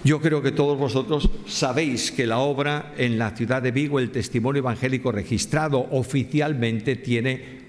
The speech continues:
más de ciento cuarenta años. Ahí comienza,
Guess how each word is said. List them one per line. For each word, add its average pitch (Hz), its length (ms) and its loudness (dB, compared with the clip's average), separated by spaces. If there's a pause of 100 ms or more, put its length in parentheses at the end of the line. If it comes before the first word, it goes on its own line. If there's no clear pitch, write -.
(140)
más 123 420 2
de 139 120 2
ciento 104 420 2
cuarenta 90 440 2
años. - 440 -6 (2750)
Ahí 233 200 4
comienza, 247 800 0